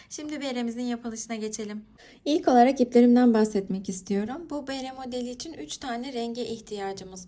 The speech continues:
olacak. Ben bu tarz renkleri tercih ettim. Siz dilerseniz farklı renklerde kullanabilirsiniz. Hiç olmadı iki renk kullanırsanız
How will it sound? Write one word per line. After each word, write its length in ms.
olacak. 420
Ben 240
bu 80
tarz 320
renkleri 460
tercih 440
ettim. 320
Siz 260
dilerseniz 560
farklı 360
renklerde 560
kullanabilirsiniz. 1080
Hiç 220
olmadı 400
iki 220
renk 240
kullanırsanız 760